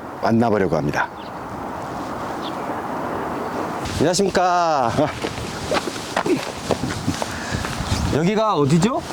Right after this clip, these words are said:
Speaker 1: 여기가 망산리라고, 어,
Speaker 2: 망산리?
Speaker 1: 구이저수지 끝에 있는 동네인데, 이제 지금 봄이 왔잖아요.
Speaker 2: 네.
Speaker 1: 어,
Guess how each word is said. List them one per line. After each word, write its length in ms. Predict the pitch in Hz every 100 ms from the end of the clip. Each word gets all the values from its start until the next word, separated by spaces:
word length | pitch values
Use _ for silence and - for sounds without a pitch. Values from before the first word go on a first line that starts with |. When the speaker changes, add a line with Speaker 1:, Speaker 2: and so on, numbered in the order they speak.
| - - - - - - - -
Speaker 1:
여기가 560 | 120 120 123 123 101 101
망산리라고, 1600 | 92 113 156 156 151 135 135 131 117 113 104 92 87 85 92 - - - - - - - -
어, 240 | 90 85 80
Speaker 2:
망산리? 480 | 104 107 107 98 113
Speaker 1:
구이저수지 640 | 131 123 110 104 - 98 -
끝에 320 | 165 - 147
있는 220 | 123 110
동네인데, 520 | 95 95 95 101 127 - - - - - - - -
이제 240 | 127 127 135
지금 200 | 123 123
봄이 280 | - 165 180
왔잖아요. 440 | 147 131 127 123 120 - -
Speaker 2:
네. 200 | 104 107 - -
Speaker 1:
어, 300 | 92 90 90